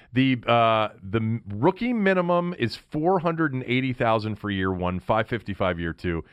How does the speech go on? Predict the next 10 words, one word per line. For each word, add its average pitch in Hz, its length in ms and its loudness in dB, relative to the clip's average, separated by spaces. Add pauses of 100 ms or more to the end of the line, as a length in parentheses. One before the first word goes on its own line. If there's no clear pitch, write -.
(200)
up 101 140 -4
to 98 120 -8
seven 95 280 -4
hundred 85 340 -8
five 76 220 -6
thousand 71 400 -10 (300)
in 87 160 -6
year 78 180 -6
four. - 400 -12
Um, 123 160 2